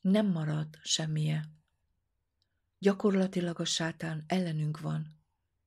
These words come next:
Ki ő? A levegőbeli hatalmasság fejedelme.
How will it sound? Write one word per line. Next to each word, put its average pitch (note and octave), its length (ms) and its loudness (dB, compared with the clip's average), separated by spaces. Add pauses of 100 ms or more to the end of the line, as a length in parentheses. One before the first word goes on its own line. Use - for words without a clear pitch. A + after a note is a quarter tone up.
(120)
Ki G#3 300 2
ő? D#3 260 -4 (880)
A D#3+ 100 0
levegőbeli D#3+ 760 0
hatalmasság D#3 760 -4
fejedelme. D#3 760 -6